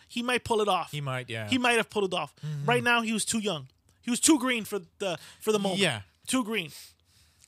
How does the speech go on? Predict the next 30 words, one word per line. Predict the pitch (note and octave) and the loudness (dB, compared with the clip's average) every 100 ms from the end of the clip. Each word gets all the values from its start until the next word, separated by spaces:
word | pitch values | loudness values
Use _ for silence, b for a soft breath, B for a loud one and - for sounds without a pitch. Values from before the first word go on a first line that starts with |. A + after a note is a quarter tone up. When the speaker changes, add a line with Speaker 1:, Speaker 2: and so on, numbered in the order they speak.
| - | -4
Speaker 1:
And | G#3+ G#3 | -4 -2
that, | G3+ A3+ F3 | -2 -2 -4
to | A3 | -4
me, | B3 C#4+ D4 - _ _ _ _ _ _ _ _ _ _ - | 0 0 -2 -4 _ _ _ _ _ _ _ _ _ _ -12
you | F#3+ G#3 | -4 -2
don't, | F#3+ A#3 A3+ - _ | 2 2 2 -8 _
and | G3+ G#3 G#3 G3+ | -2 -2 -2 -4
to | G#3+ | -4
me, | G#3+ B3+ A#3+ | -2 0 2
if | G3 | 2
I'm | A3 | 2
Devin | A3 A3 A3+ | 4 4 4
Haney, | A3 B3+ C#4 C#4+ _ _ - | 2 2 2 0 _ _ -4
I'd | G3 G3+ | -2 0
say, | |
"You | G#3+ | -2
know | A3 C4 | 0 2
what? | D4 C#4+ _ _ _ - | 4 2 _ _ _ -10
I, | G3 - | -8 0
it's | A#3+ A#3+ | 0 0
worth | G#3 A#3 B3 | -2 2 2
scratching | - - G#3+ G#3+ G#3+ G3 F3 _ - | 2 0 0 0 -4 -10 -12 _ -10
to | F#3 | -10
what, | E3+ G3+ G3 | -2 -2 -4
to | E3+ | -4
get | G3+ F3 | -4 0
back | F#3+ F#3 | -2 -2
to | |
one | G3 F3+ | -6 -4
thirty-five. | F#3+ E3+ E3 C#3+ - | -4 -6 -6 -10 -14